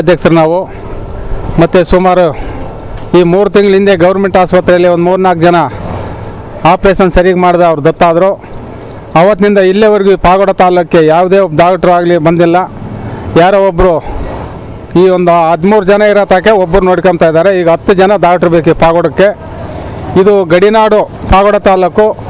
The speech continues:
ಗಡಿನಾಡು ಆಗಿರೋದ್ರಿಂದ ಹೆಚ್ಚು ವೈದ್ಯರು ಇರಬೇಕು. ಇವತ್ತು ಒಂದು ಡೆಲಿವರಿ ಕೇಸ್ ಹೊರಗಡೆ ಹೋಗಿದೆ ಅಂದರೆ ನಲವತ್ತೈದು ಸಾವಿರ ರೂಪಾಯಿ ಬಡ, ಬಡವರಿಗೆ.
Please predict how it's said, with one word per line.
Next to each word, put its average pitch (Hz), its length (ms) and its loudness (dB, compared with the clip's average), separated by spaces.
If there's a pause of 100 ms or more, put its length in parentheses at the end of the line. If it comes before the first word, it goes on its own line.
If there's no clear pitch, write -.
(320)
ಗಡಿನಾಡು 220 480 2
ಆಗಿರೋದ್ರಿಂದ 202 560 0
ಹೆಚ್ಚು 185 320 0
ವೈದ್ಯರು 196 380 2
ಇರಬೇಕು. 190 360 2 (720)
ಇವತ್ತು 214 300 2 (180)
ಒಂದು 196 140 0 (140)
ಡೆಲಿವರಿ 226 340 2 (100)
ಕೇಸ್ 214 220 2
ಹೊರಗಡೆ 214 360 2
ಹೋಗಿದೆ 196 300 2
ಅಂದರೆ 214 240 2
ನಲವತ್ತೈದು 202 480 2 (100)
ಸಾವಿರ 190 180 2
ರೂಪಾಯಿ 180 280 0
ಬಡ, 185 100 2 (440)
ಬಡವರಿಗೆ. 180 400 2